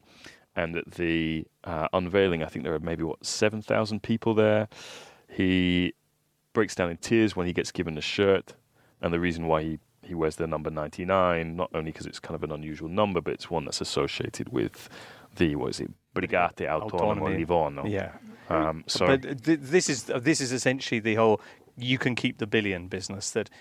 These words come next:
Speaker 2: he says to Torino, "I will tear up my contract, I will renounce half a million euros,"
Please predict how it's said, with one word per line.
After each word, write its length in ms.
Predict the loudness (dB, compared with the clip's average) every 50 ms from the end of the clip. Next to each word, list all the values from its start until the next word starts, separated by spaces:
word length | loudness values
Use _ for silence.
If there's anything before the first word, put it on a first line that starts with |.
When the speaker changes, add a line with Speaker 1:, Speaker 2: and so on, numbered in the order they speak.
| -20 -20 _ _
Speaker 2:
he 220 | -10 -8 -4 -2
says 400 | 0 2 4 4 4 4 2 -2 -6 -2 2
to 260 | 2 2 2 0 -2
Torino, 600 | -4 -2 -2 0 0 0 0 0 0 0 0 0 -4 _ _ _ 0
"I 180 | 2 2 2 2
will 460 | 2 2 2 4 4 2 2 -2 -4
tear 240 | -2 0 2 2 2
up 60 | 0
my 100 | -2 -2
contract, 600 | 0 0 -2 -2 0 2 2 4 4 2 0 -2 -8 -20 -20 -10 -2
I 140 | 0 2 2
will 300 | 2 2 2 2 2 2
renounce 540 | 2 2 2 2 2 0 0 -4 -8 -10 -10 -8 -2 0
half 260 | 2 2 2 0 -4
a 40 | -6
million 440 | -4 -4 -4 -2 0 2 2 2 2
euros," 800 | 0 2 4 6 6 6 6 4 2 0 -2 -4 -4 -6 -10